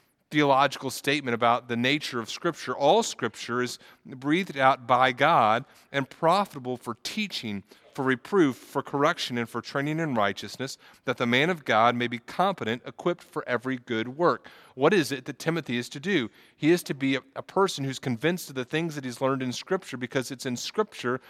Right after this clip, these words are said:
that we have the ability to know who God is and be equipped to do everything spiritually that God requires of us. That's what we mean by the sufficiency of Scripture. There is nothing that God desires us to know or do,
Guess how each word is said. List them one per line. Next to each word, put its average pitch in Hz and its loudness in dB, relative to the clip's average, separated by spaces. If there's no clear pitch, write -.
that 139 -6
we 131 -6
have 143 4
the 139 0
ability 131 2
to 123 -2
know 143 4
who 180 -2
God 117 2
is 104 -4
and 143 -4
be 147 2
equipped 196 -2
to 147 -10
do 135 -2
everything 160 2
spiritually 170 -2
that 131 -6
God 135 4
requires 190 0
of 107 -6
us. 113 -8
That's 180 -2
what 196 0
we 165 2
mean 147 2
by 139 4
the 139 0
sufficiency 143 -2
of 131 -4
Scripture. - -6
There 165 6
is 165 0
nothing 202 4
that 131 -6
God 131 4
desires 165 6
us 147 -4
to - -6
know 175 6
or 107 -2
do, 170 2